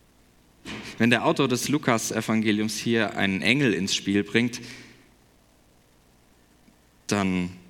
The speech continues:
lasst uns das mal so lesen. Aufgepasst! Hier kommt eine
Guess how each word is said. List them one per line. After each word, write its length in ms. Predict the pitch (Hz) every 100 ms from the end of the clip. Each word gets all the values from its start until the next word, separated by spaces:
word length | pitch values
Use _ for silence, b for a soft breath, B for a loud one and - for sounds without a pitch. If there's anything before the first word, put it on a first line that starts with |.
| - _ _ _ _ _ _ -
lasst 160 | 110
uns 140 | 107 -
das 120 | -
mal 140 | 107
so 220 | 104 123
lesen. 520 | 139 107 104 104 92 - - - - _ _ _ _ _ _ _ _
Aufgepasst! 800 | - 151 - - - - - - - - _ _ _ _ _ _ _ _ _ _ _ _ _ _ _ _ -
Hier 180 | - 135
kommt 400 | 151 139 - -
eine 380 | 110 107 92